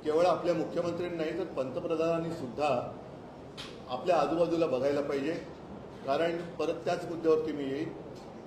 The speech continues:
बांगलादेशीयांना आम्ही हाकलून देणार, त्याच बांगलादेशांबरोबर तुम्ही क्रिकेट खेळताय. त्याच बांगलादेशमध्ये जेव्हा बंड झालं, तेव्हा इथे बांगलादेशी चले जेव्हा म्हणतात आणि बांगलादेशच्या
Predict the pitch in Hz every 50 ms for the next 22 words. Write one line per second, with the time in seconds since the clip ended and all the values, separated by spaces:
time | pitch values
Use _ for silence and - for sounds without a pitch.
0 | - - 135 139 139 143 160 180 180 180 175 170 165 - 175 170 165 170 170 165
1 | 170 151 139 135 135 147 160 156 151 147 147 147 147 143 147 143 - - - -
2 | - - - - - - - - - 160 170 156 156 156 151 156 156 165 160 160
3 | 160 - 170 160 160 160 156 156 156 156 156 151 - - 131 - 156 139 - -
4 | 139 135 135 139 131 135 131 131 - - - - - 160 170 156 143 147 139 139
5 | 151 156 165 160 165 156 - - 160 160 160 151 160 156 160 156 - 135 143 160
6 | 180 151 143 135 123 117 113 113 - - - - - - - - 143 147 170 165
7 | 160 139 - 175 175 156 147 139 143 156 170 170 170 160 - 175 - - 165 143
8 | 147 151 160 160 156 147 147 143 143 156 165 160 160 160 147 147 139 135 143 156
9 | 160 160 160 - - - 160